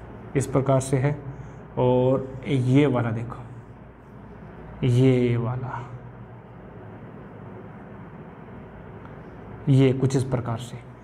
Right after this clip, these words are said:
और ये जो width दे रखी है वो दे रखी है अपने पास, अ, डी वाई, ठीक है।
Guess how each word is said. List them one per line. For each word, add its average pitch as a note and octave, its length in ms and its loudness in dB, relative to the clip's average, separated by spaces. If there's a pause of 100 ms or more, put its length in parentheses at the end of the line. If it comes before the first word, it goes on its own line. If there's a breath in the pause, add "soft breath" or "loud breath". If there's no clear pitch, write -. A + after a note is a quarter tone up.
(360 loud breath)
और D3+ 120 8
ये C3+ 320 10
जो G3 160 8
width F3 420 6
दे D#3 140 6
रखी D3+ 280 4
है D3+ 80 8
वो D3 260 6
दे C#3 120 6
रखी C3+ 300 4
है C3+ 80 6
अपने C3 180 2
पास, B2+ 360 2
अ, C#3 40 4 (260)
डी D3 880 6
वाई, A2+ 260 -2 (3750)
ठीक C#3 220 4
है। C3+ 120 0